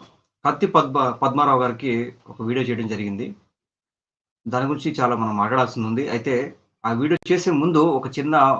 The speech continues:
వీడియో చేయదలిచాను. అదేంటంటే, కరుణాకర్ సుగుణ అసలు రామాయణం చదవలేదు. రామాయణంలో ఉన్నటువంటి ముఖ్యమైన పాయింట్లు కూడా కరుణాకర్ సుగుణ తెలీదు, చదవలేదు.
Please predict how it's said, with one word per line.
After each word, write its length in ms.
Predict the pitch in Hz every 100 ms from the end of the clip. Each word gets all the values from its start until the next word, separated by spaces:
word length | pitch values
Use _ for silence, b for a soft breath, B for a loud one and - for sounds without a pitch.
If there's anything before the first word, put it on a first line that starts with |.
| - _ _ 123
వీడియో 180 | 135
చేయదలిచాను. 500 | 131 123 117 107 117
అదేంటంటే, 720 | 117 143 156 131 101 101 170 - _ _ _ _ _ -
కరుణాకర్ 360 | 135 190 190 165
సుగుణ 260 | 160 139
అసలు 540 | 139 151 - 120 131 117
రామాయణం 420 | 131 160 170 165
చదవలేదు. 720 | 135 123 131 113 123 110 - _ _ _ _ _ _ _ _ _ _ _ _ _ _ _ _ _ _ -
రామాయణంలో 460 | 131 170 185 185 170
ఉన్నటువంటి 340 | 165 160 160
ముఖ్యమైన 320 | 143 135 175
పాయింట్లు 440 | 160 139 143 147 139
కూడా 140 | 139
కరుణాకర్ 400 | 139 131 147 143
సుగుణ 560 | 131 123 131 139 127 - - _ 131 131
తెలీదు, 320 | 131 139 127
చదవలేదు. 760 | 160 135 120 131 123 120 107